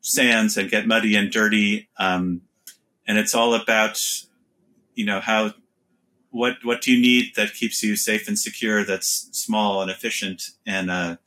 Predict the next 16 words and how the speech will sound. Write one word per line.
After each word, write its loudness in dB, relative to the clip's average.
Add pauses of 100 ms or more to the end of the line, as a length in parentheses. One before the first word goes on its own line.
(720)
does 2
all 4
the 0
things -2
you -4
want? -4 (220)
Um, -2 (720)
how, 0
you -2
know, -4 (260)
what -4
kind 0
of -4
habitat 0
is -4
that? -8